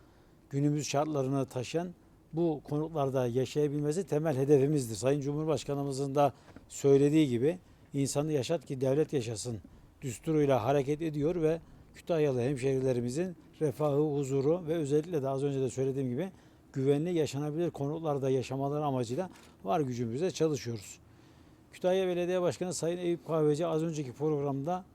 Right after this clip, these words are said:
kendisi de nezaketen davet edilmişti ve, e, şöyle bir ifade kullandı. Bu içinde bulunduğumuz alanla alakalı, Bölcek, e, kentsel dönüşüm alanıyla alakalı, e, "Birkaç gün önce yerinde inceledim,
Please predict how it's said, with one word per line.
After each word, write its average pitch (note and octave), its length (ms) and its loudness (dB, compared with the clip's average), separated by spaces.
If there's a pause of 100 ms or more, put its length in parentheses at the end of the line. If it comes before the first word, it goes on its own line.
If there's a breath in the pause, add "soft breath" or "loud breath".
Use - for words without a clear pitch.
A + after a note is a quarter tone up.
(360)
kendisi D3 460 -2
de C3+ 140 2
nezaketen C#3 640 0 (280)
davet C#3+ 300 0
edilmişti C3 720 -6 (360)
ve, D#3 240 0 (100)
e, C3 320 0
şöyle E3 320 -2
bir D#3 80 -4
ifade D3 420 0
kullandı. B2 580 -6
Bu D3+ 220 -8 (320)
içinde D#3 300 -4
bulunduğumuz C#3 460 -2
alanla C3+ 360 0
alakalı, B2+ 560 -6
Bölcek, B2 280 -2 (600 soft breath)
e, B2 180 -2
kentsel B2+ 380 -2
dönüşüm C3 320 -4
alanıyla A#2+ 380 -4
alakalı, C#3 420 -4 (500 soft breath)
e, D3 60 -4 (480)
"Birkaç D#3 360 -2
gün D3 140 -6
önce C3+ 260 0
yerinde D3 520 0
inceledim, C#3+ 580 2